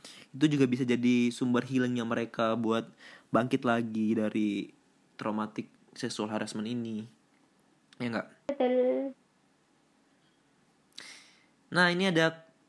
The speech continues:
Speaker 1: terakhir, ada kutipan dari, dari Angelina Jolie,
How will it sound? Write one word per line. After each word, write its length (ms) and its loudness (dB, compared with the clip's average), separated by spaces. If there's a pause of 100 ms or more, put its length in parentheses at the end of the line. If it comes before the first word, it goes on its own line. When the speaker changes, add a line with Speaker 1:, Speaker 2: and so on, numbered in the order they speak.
(120)
Speaker 1:
terakhir, 500 2 (680)
ada 440 2
kutipan 640 0 (280)
dari, 720 0 (380)
dari 320 4
Angelina 400 2
Jolie, 500 0